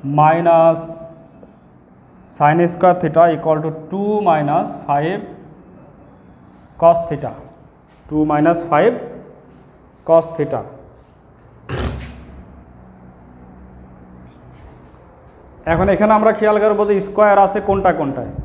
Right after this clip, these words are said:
cos-এর উপর স্কয়ার আছে, sin-এ স্কয়ার আছে, কিন্তু স্কয়ার নাই হচ্ছে cos-এ। তাহলে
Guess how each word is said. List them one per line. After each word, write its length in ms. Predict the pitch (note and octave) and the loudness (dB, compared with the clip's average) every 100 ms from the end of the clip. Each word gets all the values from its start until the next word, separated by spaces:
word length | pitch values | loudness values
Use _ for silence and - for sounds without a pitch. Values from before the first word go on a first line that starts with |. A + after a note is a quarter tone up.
| - - - - | -14 -20 -14 -4
cos-এর 300 | F3 D#3 G3 | -2 0 0
উপর 220 | G3+ G3 | 2 0
স্কয়ার 280 | - G3+ G3 | 2 2 2
আছে, 120 | G3 | 2
sin-এ 420 | G#3+ F3+ F3+ F#3 | -2 0 0 0
স্কয়ার 280 | - F#3 F#3 | -2 0 0
আছে, 260 | F3+ A#3 A#3 | 0 -2 -2
কিন্তু 320 | F3 F3 F3+ | -2 -2 -2
স্কয়ার 320 | - G3+ F3 | 0 2 2
নাই 260 | D#3 F3 G3 | 2 0 0
হচ্ছে 240 | G3+ G3+ - | -2 -2 0
cos-এ। 280 | D3+ - A#2 - - - - - - - - - | 0 0 -4 -8 -10 -6 -6 -6 -14 -10 -12 -10
তাহলে 320 | D3+ D#3 F3 | -4 0 0